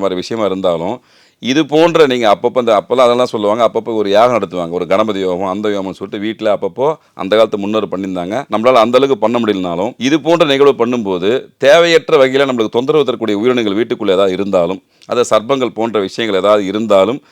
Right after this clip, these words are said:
புகையை பார்த்து அது வெளியே வந்துரும் ஆட்டோமேட்டிக்கா. அது வேற இடத்துக்கு தன்னுடைய இடத்த மாத்திக்கும்.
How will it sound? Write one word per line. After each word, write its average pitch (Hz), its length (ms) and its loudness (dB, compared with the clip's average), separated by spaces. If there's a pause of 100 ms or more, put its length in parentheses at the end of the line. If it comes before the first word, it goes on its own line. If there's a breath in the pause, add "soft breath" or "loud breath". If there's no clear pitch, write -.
(340 soft breath)
புகையை 151 340 2
பார்த்து 123 200 2
அது 110 120 2
வெளியே 113 160 2
வந்துரும் 87 300 -4
ஆட்டோமேட்டிக்கா. 82 440 -8 (140)
அது 92 160 -2
வேற 98 140 4
இடத்துக்கு 98 340 -6
தன்னுடைய 90 280 -2
இடத்த 95 260 -4
மாத்திக்கும். 95 440 -6